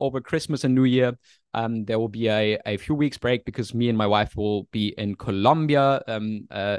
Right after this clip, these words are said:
uh, celebrating with the in-laws, uh, this year because we haven't been to Colombia for Christmas in a long while. So we're going to celebrate with, um, my wife's family in Colombia.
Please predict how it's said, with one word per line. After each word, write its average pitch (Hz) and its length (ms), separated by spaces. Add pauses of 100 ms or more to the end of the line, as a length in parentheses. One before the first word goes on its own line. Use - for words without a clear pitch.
uh, 98 160
celebrating 113 720
with 98 120
the 123 140
in-laws, 143 520 (400)
uh, 120 160
this 117 240
year 117 120
because 101 240
we 101 60
haven't 110 300
been 104 340
to 101 300
Colombia 98 520
for 101 200
Christmas 101 560
in 98 360
a 95 120
long 151 180
while. 123 300 (280)
So 104 380
we're 107 100
going 107 180
to 110 100
celebrate 107 420
with, 104 200 (100)
um, 98 340
my 98 100
wife's 123 280
family 110 320
in 101 80
Colombia. 101 400